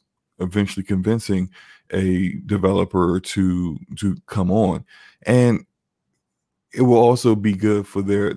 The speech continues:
for the diversity of their portfolio, because it, they, they got it locked down on R P Gs. They got first person shooters. They got third person shooters with,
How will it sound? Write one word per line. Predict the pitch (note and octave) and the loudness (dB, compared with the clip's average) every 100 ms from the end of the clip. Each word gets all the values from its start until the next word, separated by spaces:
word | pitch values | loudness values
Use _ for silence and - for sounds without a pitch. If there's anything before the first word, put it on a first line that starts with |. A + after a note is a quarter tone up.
| C3 | -8
for | - G#2 G2 | -4 -2 -2
the | G2 G2+ G2 F#2+ | -4 -4 -4 -6
diversity | F#2+ G#2+ G#2 G2+ A2 G2+ G2+ G2 | -6 -6 -6 -4 -4 -4 -4 -2
of | |
their | F2 E2+ | -2 -4
portfolio, | F2+ F2+ G2 D#2+ E2+ E2+ - | -6 -2 0 0 -2 -6 -8
because | - - E2 - - - - _ | -8 -6 -6 -8 -14 -20 -20 _
it, | - A2+ - - - - _ - | -2 -2 -2 -12 -20 -20 _ -6
they, | F3+ D3+ | -4 -2
they | - A2 | -2 -2
got | A#2+ A2+ | 0 0
it | G2+ | 0
locked | F#2 G#2 | -2 -4
down | G#2 G2+ | -4 -4
on | G2+ | -4
R | - - | -4 -6
P | F#2+ E2 - - | -6 -8 -8 -10
Gs. | - - _ _ _ _ _ - | -14 -20 _ _ _ _ _ -4
They | |
got | G2 G2+ G2+ | 0 0 0
first | F#2 F#2+ | -4 -4
person | F#2 F#2 F#2 | -6 -6 -8
shooters. | - F2+ D#2 - | -6 -8 -8 -8
They | F#2 | -4
got | F#2 F#2 | -4 -2
third | A#2 C3+ | 0 0
person | G#2+ G2 - | 0 -2 -6
shooters | F#2 F2+ F2 E2+ - | -4 -6 -6 -10 -12
with, | - F2+ F2+ - | -6 -4 -4 -8